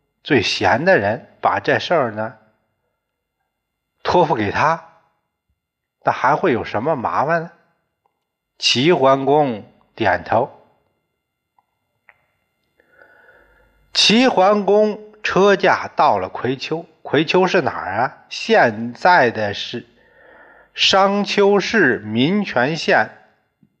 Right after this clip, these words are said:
临七乡西村，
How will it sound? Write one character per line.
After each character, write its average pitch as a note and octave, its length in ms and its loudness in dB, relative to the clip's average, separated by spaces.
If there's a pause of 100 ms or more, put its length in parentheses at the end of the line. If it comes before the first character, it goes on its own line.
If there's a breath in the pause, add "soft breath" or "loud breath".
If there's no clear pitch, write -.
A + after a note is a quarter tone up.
(1040)
临 E3+ 480 2
七 G3 400 -4
乡 E3+ 440 0 (180)
西 - 400 -6
村， F3+ 340 -4